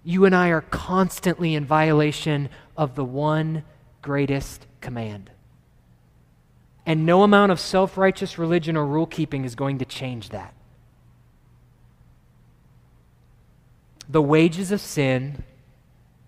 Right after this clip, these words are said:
the paycheck we earn for sin, is death. But the gift of God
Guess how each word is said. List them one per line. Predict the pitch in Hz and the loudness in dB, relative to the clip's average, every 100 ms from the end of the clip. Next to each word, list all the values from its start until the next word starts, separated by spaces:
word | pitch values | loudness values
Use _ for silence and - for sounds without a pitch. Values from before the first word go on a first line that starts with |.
| _ _ _ | _ _ _
the | 160 | -2
paycheck | - - 180 - - 185 185 | -2 0 2 2 2 2 2
we | 208 208 | -4 -4
earn | 151 139 143 | -2 -2 -2
for | 139 180 | -6 -10
sin, | - - 131 123 117 131 - _ _ _ _ _ _ _ | -10 -6 -4 -4 -8 -12 -20 _ _ _ _ _ _ _
is | 165 147 | -8 -8
death. | 143 185 147 - - - - _ _ _ _ _ _ _ _ _ _ _ _ _ _ _ _ _ _ _ _ _ _ _ _ _ _ _ _ - | -6 -6 -6 -8 -16 -20 -20 _ _ _ _ _ _ _ _ _ _ _ _ _ _ _ _ _ _ _ _ _ _ _ _ _ _ _ _ -4
But | 180 185 - - - - - - _ _ _ _ _ _ _ _ _ _ _ _ _ - | 0 2 0 -4 -8 -6 -6 -10 _ _ _ _ _ _ _ _ _ _ _ _ _ -6
the | 165 151 | 0 0
gift | 123 127 196 214 - - - - - - _ | -2 0 4 4 2 -4 -18 -20 -20 -20 _
of | 175 147 139 | 0 0 0
God | 196 202 170 127 127 147 | 0 2 2 2 0 -4